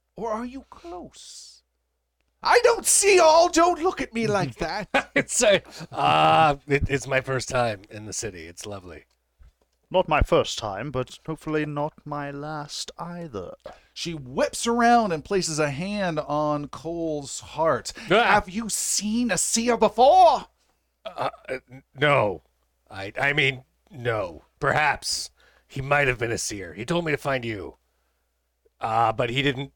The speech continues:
Speaker 2: make prophecies other than that things were gonna be really bad, and if they were, that you may help.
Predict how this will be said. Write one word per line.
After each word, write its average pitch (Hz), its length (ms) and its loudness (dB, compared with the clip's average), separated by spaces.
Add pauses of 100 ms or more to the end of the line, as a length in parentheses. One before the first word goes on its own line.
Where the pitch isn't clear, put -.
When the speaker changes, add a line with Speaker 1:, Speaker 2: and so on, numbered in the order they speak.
Speaker 2:
make 131 420 -4
prophecies 110 720 -4
other 127 280 -2
than 120 420 0 (380)
that 117 200 0
things 151 240 -4
were 147 120 0
gonna 131 160 -2
be 131 80 -4
really 165 340 2
bad, 139 440 2
and 120 200 -10
if 123 120 -10
they 143 140 -6
were, 156 440 2 (340)
that 117 540 -4
you 127 260 -4
may 113 220 -4
help. 98 400 -10